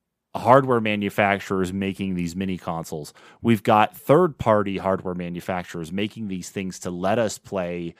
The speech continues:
classic games, and we've even still got all of the capitalizing a-, and, and kind of, uh, predatory practices of people that are making things that look too good to be true,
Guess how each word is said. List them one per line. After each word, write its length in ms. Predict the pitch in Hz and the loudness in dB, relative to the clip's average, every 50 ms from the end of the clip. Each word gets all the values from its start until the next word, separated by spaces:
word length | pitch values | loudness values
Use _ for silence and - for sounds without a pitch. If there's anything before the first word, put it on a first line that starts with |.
| _ _ _ _ _ | _ _ _ _ _
classic 480 | - - 110 101 104 - - 98 90 - | -4 0 0 2 2 0 -2 -6 -8 -6
games, 520 | - 98 95 90 82 80 78 73 - - - _ _ _ _ _ _ _ _ _ _ _ _ _ _ _ _ _ _ _ _ _ _ _ _ _ _ _ _ _ _ _ _ 147 143 _ _ _ _ _ _ _ _ _ - | -6 -4 -4 -4 -6 -8 -10 -14 -16 -20 -20 _ _ _ _ _ _ _ _ _ _ _ _ _ _ _ _ _ _ _ _ _ _ _ _ _ _ _ _ _ _ _ _ _ _ _ _ _ _ _ _ _ _ _ -2
and 160 | 131 127 127 | 0 2 4
we've 180 | 131 123 110 | 2 2 2
even 220 | 127 120 123 131 127 | 0 0 -2 -2 -4
still 280 | - - 127 120 117 | 0 4 6 6 6
got 380 | 101 - 113 107 107 107 104 - - | 6 6 6 6 6 6 4 2 2
all 280 | 101 104 110 113 113 | 4 6 6 6 6
of 140 | 113 98 87 | 4 2 0
the 120 | 101 101 98 | -2 -4 -2
capitalizing 1080 | - 107 104 104 107 - 113 107 101 101 98 98 95 87 92 92 92 90 92 101 101 - _ _ _ _ _ _ _ - | 0 2 2 2 2 2 0 0 2 2 2 2 0 -2 -4 -6 -6 -6 -8 -10 -12 -14 _ _ _ _ _ _ _ -6
a-, 200 | 104 104 104 107 - - | -4 -4 -4 -4 -6 -6
and, 480 | 104 101 101 101 101 98 92 - - _ _ _ _ - | -6 -6 -4 -4 -6 -8 -10 -12 -16 _ _ _ _ -10
and 340 | 98 98 98 95 98 98 | -8 -6 -6 -6 -8 -10
kind 220 | - - 101 101 98 | -8 -6 -4 -4 -2
of, 200 | 95 - - _ _ _ _ _ - | -4 -4 -8 _ _ _ _ _ -2
uh, 260 | 95 95 92 92 87 | -2 0 0 0 -2
predatory 720 | - - - - 113 107 107 113 107 - - 117 110 104 98 | -2 -2 0 2 2 2 2 2 -2 -2 -2 0 2 0 0
practices 680 | - 113 101 98 104 - 110 95 - - 98 90 92 | 0 0 0 0 0 -2 -4 -6 -4 -2 -2 -2 -2
of 140 | 92 - - | -4 -4 -6
people 280 | - 101 - 104 98 92 | -6 -6 -4 -4 -2 0
that 120 | 95 87 | 0 0
are 80 | 87 87 | 0 0
making 460 | 92 92 101 107 - 107 101 95 90 | 0 -2 -2 -2 -2 -4 -6 -8 -6
things 400 | - 98 95 90 90 85 - - | -6 -6 -6 -6 -6 -8 -6 -4
that 220 | 92 87 90 - _ - - - - _ _ - | -4 -4 -4 -8 _ -20 -20 -20 -20 _ _ 0
look 280 | 101 110 107 - _ | 2 2 2 2 _
too 260 | - - - 131 127 110 | -2 0 2 2 2 4
good 200 | 120 117 104 104 | 4 2 2 2
to 40 | |
be 120 | 92 98 87 | 0 -4 -4
true, 500 | - - 190 196 175 123 107 113 117 | -2 2 4 6 6 6 4 2 0